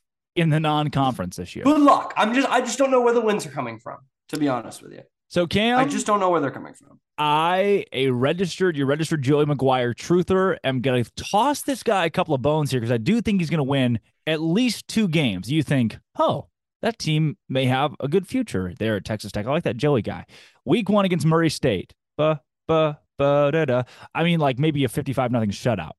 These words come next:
Speaker 1: Like, start spreading the news. Joey McGuire's gonna win a national title and be twelve and oh w-,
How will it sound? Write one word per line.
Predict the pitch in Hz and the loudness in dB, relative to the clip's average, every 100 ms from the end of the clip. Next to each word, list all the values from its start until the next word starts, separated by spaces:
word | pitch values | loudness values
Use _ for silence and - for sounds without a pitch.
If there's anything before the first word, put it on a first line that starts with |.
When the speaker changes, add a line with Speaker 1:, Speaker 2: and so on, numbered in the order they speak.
| - | -8
Speaker 1:
Like, | 104 98 | -6 -6
start | - 147 135 | -2 -2 0
spreading | 156 143 | 0 0
the | 135 | 0
news. | 131 92 92 92 - - | 0 -2 -4 -10 -12 -2
Joey | 143 | 0
McGuire's | 151 135 123 123 | 0 0 0 -2
gonna | 139 | 0
win | 120 | 0
a | |
national | 123 127 117 123 | 0 0 -2 -4
title | 135 131 107 | -2 0 0
and | 107 | -2
be | 113 | -2
twelve | - 113 | -2 -2
and | 117 | 0
oh | 120 | 0
w-, | 113 | 0